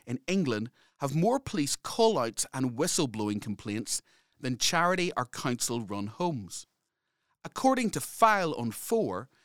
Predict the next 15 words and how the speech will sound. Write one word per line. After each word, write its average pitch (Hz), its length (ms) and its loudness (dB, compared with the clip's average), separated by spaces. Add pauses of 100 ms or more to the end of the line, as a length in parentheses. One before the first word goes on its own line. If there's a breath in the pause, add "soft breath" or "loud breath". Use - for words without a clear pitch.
(140)
the 123 60 -12
B 160 200 2
B 190 140 -4
C 139 200 0
documentary 127 840 -2
series, 95 520 -8 (380)
seventy-eight 214 680 2
percent 139 440 0
of 107 120 -10 (100)
all 196 280 6
lodged 117 400 0
complaints 139 680 -2 (300 soft breath)
between 120 340 -4
twenty 185 540 0
eighteen 123 560 -2